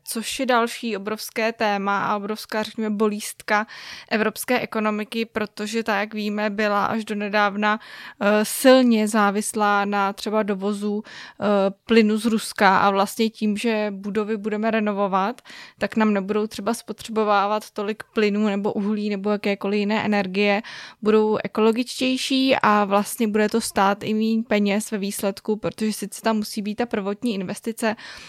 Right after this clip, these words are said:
to znamená, že ten dům opravíme, že mu vyměníme okna, uděláme mu novou fasádu, nebo ho nějak jinak zkrátka upravíme, aby nepohlcoval tolik té energie a na oplátku za to on teda ji nebude tolik konzumovat, tu energii,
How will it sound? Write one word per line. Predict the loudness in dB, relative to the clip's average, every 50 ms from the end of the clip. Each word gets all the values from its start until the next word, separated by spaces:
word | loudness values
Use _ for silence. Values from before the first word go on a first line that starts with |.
| -20 -20 _ -2
to | 0
znamená, | 4 4 4 4 6 6 6 4 4
že | 2 0
ten | 0 2 2 2 2
dům | 2 0 2 2 2 4 4 4 4 4 2 2 -2
opravíme, | -6 0 _ 6 6 6 6 6 6 6 6 6 6 6 6 4 4 2
že | 0 0 -2
mu | -2 -2
vyměníme | -2 -2 -2 -2 -2 0 0 0 0 0 0
okna, | -2 -6 -6 -4 -2 0 2 2 2 2 0 0
uděláme | -2 -2 -2 -2 -2 0 -2 -2
mu | -2 -2 -2
novou | -4 -2 -2 -4 -4
fasádu, | -4 -6 -10 -8 -8 -4 -2 0 2 2 2 0 0 0 0 -2 -4 -6 -14 -16 -16 -16 -18 -6 -6
nebo | -2 -2 0
ho | 0 2
nějak | 2 2 2 2 0 -2 -2
jinak | -4 -2 -2 -4 -4 -6
zkrátka | -12 -14 -4 0 0 0 0 0 -2 -2
upravíme, | -2 -2 _ 0 2 2 2 2 0 2 2 2 2 2
aby | 2 2 2 2
nepohlcoval | 2 2 2 2 0 -2 -2 -2 -4 -4 -4 -2 0 2 0 0 0
tolik | -2 -4 -4 -4 -6 -4
té | -2 0 0 0
energie | 0 0 0 -2 -2 -2 -2 0 0 0 -2 -4 -8 -14 -16 -14 -14 -14 -6 0
a | 2 4
na | 6 6
oplátku | 6 4 4 6 6 6 6 2 -2 -6 -2
za | 0 0 0
to | 0 0 0 2 2 0 0
on | -2 -2 -2 -2 -2 -4 -2
teda | -2 0 2 2
ji | 2 2
nebude | 0 0 0 0 0 0
tolik | 0 0 -2 -2 -2
konzumovat, | -2 -2 -2 -2 -4 -4 -2 -2 -2 -2 -2
tu | -2 -2
energii, | -2 0 0 -2 -2 -4 -4 -4 -4 -2 -4 -4